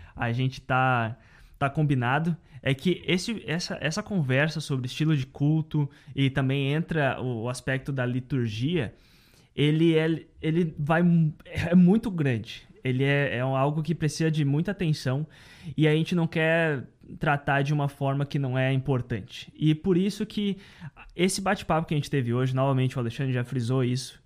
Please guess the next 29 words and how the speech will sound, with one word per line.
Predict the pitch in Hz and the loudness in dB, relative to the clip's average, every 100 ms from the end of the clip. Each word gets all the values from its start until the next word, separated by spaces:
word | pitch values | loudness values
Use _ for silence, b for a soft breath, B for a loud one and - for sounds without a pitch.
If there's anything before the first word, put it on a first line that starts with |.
| _ | _
antes, | - 127 139 147 | -4 -2 -2 0
não | 151 175 | 2 2
é | |
pra | 185 185 | 0 0
ser | 175 | 0
uma | 160 | 0
aula, | 123 123 143 165 170 B B B B B B | 2 2 2 0 -2 B B B B B B
mas | 143 143 | 0 0
sim | - 160 180 180 B 151 B | -2 -2 -2 -4 B -16 B
é | 135 156 | -2 0
pra | 175 165 | -2 -4
ser | - 151 143 151 160 - - | -4 -2 -2 0 -2 -6 -6
um, | 160 139 - | -4 -2 -2
um | 156 | 0
bate-papo | 147 147 - - 143 151 165 | 2 0 -2 -2 0 0 -2
que | 151 151 | -4 -4
vai | 135 139 151 143 - _ _ _ _ - | -2 0 0 -4 -10 _ _ _ _ -8
engajar | 160 170 160 131 117 139 170 | 0 2 2 0 0 2 2
e | 156 | 2
você | 139 147 160 | -2 -4 -6
que | |
tá | - 160 | -2 0
ouvindo | 147 135 143 | 0 2 2
a | 135 | 0
gente | 110 139 147 | 0 0 -2
também | - 127 135 143 B B - | -2 -2 -2 -4 B B -4
pra, | 151 170 - - | 0 0 -4 -4
pra | 175 | 0
gente | 185 185 220 | 0 0 -4